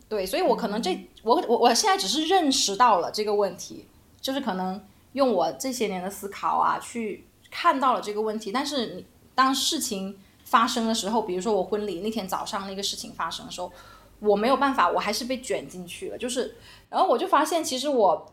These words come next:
Speaker 1: 多年以来对我父母的怨恨也好，或什么也好，其实一点都没有消解到。就，就是，就是因为我，
Speaker 2: 嗯。
Speaker 1: 我们的关系是非常紧密的，捆绑在一起，也是因为他们从一直以来，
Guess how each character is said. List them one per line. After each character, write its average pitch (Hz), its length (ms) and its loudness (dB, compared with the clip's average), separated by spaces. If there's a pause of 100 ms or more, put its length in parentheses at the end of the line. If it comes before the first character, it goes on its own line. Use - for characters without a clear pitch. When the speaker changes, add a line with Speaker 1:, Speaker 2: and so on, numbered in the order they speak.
(140)
Speaker 1:
多 370 200 4
年 262 220 2
以 226 100 2
来 175 200 2
对 311 180 0
我 185 120 4
父 294 180 -2
母 226 120 0
的 160 100 -4
怨 240 340 2
恨 247 240 -2
也 180 120 -4
好， 196 200 0
或 277 80 0
什 226 120 -4
么 196 60 -4
也 220 80 -2
好， - 80 -2
其 240 140 -4
实 269 160 -4
一 302 140 -2
点 196 340 -2
都 175 80 -8
没 190 120 -4
有 208 100 0
消 170 280 0
解 - 220 -8
到。 - 260 -8 (420)
就， 294 160 -2
就 349 180 -2
是， 349 160 -2
就 359 120 0
是 370 120 -2
因 339 100 2
为 339 100 6
我， 180 360 2
Speaker 2:
嗯。 214 80 -4
Speaker 1:
我 190 60 2
们 202 140 2
的 - 80 0
关 254 220 4
系 254 400 -2
是 277 300 -2
非 285 240 2
常 208 180 0
紧 180 180 -8
密 208 200 -4
的， 170 100 -2
捆 185 240 -8
绑 185 200 0
在 214 160 4
一 208 80 2
起， - 300 -10 (340)
也 190 100 -4
是 302 120 0
因 311 100 2
为 311 80 4
他 285 140 2
们 220 280 0
从 233 480 -2
一 311 120 -2
直 208 160 -6
以 208 140 -2
来， 170 360 -2